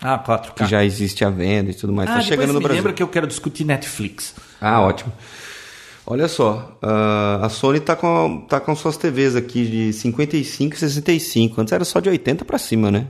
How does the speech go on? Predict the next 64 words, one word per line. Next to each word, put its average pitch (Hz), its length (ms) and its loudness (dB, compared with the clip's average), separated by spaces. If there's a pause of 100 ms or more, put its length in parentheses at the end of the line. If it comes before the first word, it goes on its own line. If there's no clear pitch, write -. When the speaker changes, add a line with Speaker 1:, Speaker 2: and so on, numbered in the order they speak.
(100)
Speaker 2:
Essas 117 220 0
de 95 80 -4
Speaker 1:
Uhum. - 40 -2
Speaker 2:
quatro - 140 -2
K. - 100 -14 (720)
De 117 80 0
cinquenta 160 360 2
e 156 80 4
cinco 180 320 0
e 180 40 -4
sessenta 180 380 0
e 151 60 2
cinco. 117 320 -2
A 151 80 4
de 185 100 -4
cinquenta 175 300 0
e 143 60 2
cinco 170 260 -2
vai, 151 100 4 (220)
vai, 127 200 0 (720)
vai 107 160 0
começar 135 340 0
a - 20 0
vender 127 360 0
agora 123 260 0
por 127 160 -6
treze 165 300 0
mil 180 140 2
reais 139 340 0
aqui. 107 320 -8 (1040)
Speaker 1:
Cinquenta 131 400 -2
e 110 40 4
cinco 156 280 -2
é - 20 2
caro, 185 480 4
hein? 220 240 2
Speaker 2:
Cinquenta 110 400 -4
e 117 40 -2
cinco 120 220 -2
polegadas, 120 580 0 (100)
treze 139 360 0
mil 131 200 0
reais. 104 420 -2 (440)
E 131 100 2
a - 20 4
resolução 151 800 2
dela, 123 380 2
que 107 140 -10
a 107 40 -4
gente 107 220 -4
fala 107 360 -2
quatro 110 360 -2
K, 127 180 0
que - 100 -14
seria 107 200 2
quatro 117 320 0
mil 127 140 6
linhas, 131 260 4
não 156 100 -2
chega 156 260 -2
a - 20 -2
tudo 151 220 -6
isso, 117 260 -2
né? 110 160 0